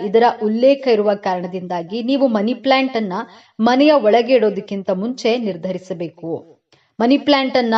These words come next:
ಲಕ್ಷ್ಮಿಯ ಪ್ರತೀಕ ಎಂಬುದಾಗಿ ಕೂಡ ಪರಿಗಣಿಸಲಾಗುತ್ತೆ. ಯಾಕಂದ್ರೆ ಮನಿ ಪ್ಲಾಂಟ್ ಮನೆಯಲ್ಲಿ ಇಡೋದ್ರಿಂದ ಸಂಪತ್ತು ಮನೆಗೆ ಬರುತ್ತದೆ. ನೀವು ಒಂದು ವೇಳೆ ನಿಮ್ಮ ಮನೆಯಲ್ಲಿರುವಂತಹ ಮನಿ ಪ್ಲಾಂಟ್ ಅನ್ನ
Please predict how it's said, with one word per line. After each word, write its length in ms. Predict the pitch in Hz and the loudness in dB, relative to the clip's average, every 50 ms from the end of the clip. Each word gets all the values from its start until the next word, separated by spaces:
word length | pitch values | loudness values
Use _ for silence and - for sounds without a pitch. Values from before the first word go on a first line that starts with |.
| 233 254 | 2 4
ಲಕ್ಷ್ಮಿಯ 580 | 240 220 214 208 - - - 247 240 247 247 | 2 2 0 0 -2 -6 -6 -4 -2 0 0
ಪ್ರತೀಕ 460 | 233 247 202 202 202 - 233 233 - - | 0 -2 -4 -8 -6 -8 -10 -4 0 0
ಎಂಬುದಾಗಿ 560 | 240 226 214 202 208 196 208 196 190 190 196 | 0 0 0 -4 -4 -4 -4 -4 -4 -4 -8
ಕೂಡ 220 | - - 185 180 202 | -10 -8 -6 -4 -4
ಪರಿಗಣಿಸಲಾಗುತ್ತೆ. 1200 | 202 - 185 180 170 185 175 180 - - 190 170 165 165 165 - - 165 - - - - - _ _ - | -4 -4 -6 -8 -8 -10 -10 -12 -12 -10 -10 -10 -8 -10 -10 -8 -6 -6 -6 -8 -10 -20 -20 _ _ -4
ಯಾಕಂದ್ರೆ 400 | 214 220 220 294 285 285 294 294 | -2 0 2 2 2 4 4 2
ಮನಿ 240 | 262 254 240 254 262 | 2 2 -2 -4 -4
ಪ್ಲಾಂಟ್ 440 | 254 - 262 254 254 254 247 247 226 | -2 0 0 0 2 0 0 0 0
ಮನೆಯಲ್ಲಿ 380 | 214 208 214 220 233 226 226 | 0 0 2 2 2 2 2
ಇಡೋದ್ರಿಂದ 540 | 220 196 202 220 214 - 214 208 196 190 175 175 180 202 214 - - | 2 2 2 0 0 0 -2 -4 -4 -4 -4 -2 -2 -2 -2 -4 -4
ಸಂಪತ್ತು 540 | 208 202 220 220 226 233 226 - - 220 | -6 -4 -4 -4 -4 -4 -4 -2 -4 -4
ಮನೆಗೆ 380 | 196 190 190 208 240 226 226 220 | -4 -4 -4 -4 -2 -2 -2 -2
ಬರುತ್ತದೆ. 800 | 180 185 175 180 180 - 196 170 170 180 180 - - - - _ - | -2 -2 -4 -6 -6 -8 -8 -4 -4 -4 -4 -4 -6 -12 -16 _ 0
ನೀವು 200 | 240 269 285 277 | 4 4 6 6
ಒಂದು 200 | 269 262 302 277 | 4 4 2 4
ವೇಳೆ 200 | 302 302 277 277 | 4 4 4 2
ನಿಮ್ಮ 160 | 277 262 247 | 2 2 2
ಮನೆಯಲ್ಲಿರುವಂತಹ 840 | 226 220 220 226 247 262 254 247 247 226 233 240 240 233 - 220 233 | 2 2 2 2 4 2 2 2 0 -2 -4 -4 -6 -6 -6 -4 -4
ಮನಿ 200 | 220 208 202 214 | -2 -2 -2 -4
ಪ್ಲಾಂಟ್ 380 | 220 - 240 226 220 226 226 226 | -4 -2 -2 0 0 -2 -4 -8
ಅನ್ನ 160 | 208 202 185 | -8 -6 -6